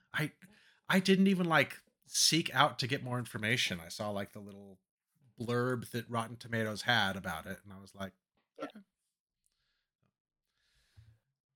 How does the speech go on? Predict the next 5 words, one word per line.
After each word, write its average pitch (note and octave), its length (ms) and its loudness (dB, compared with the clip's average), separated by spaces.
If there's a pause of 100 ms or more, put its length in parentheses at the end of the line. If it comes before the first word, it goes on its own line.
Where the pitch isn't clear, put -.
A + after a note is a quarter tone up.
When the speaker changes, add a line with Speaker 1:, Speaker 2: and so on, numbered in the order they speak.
(140)
Speaker 1:
Okay, G#3+ 520 6 (220)
next G3+ 500 6
up, F#3+ 280 6 (300)
uh, C#3+ 360 2 (600)
Ghostbusters F3+ 1300 8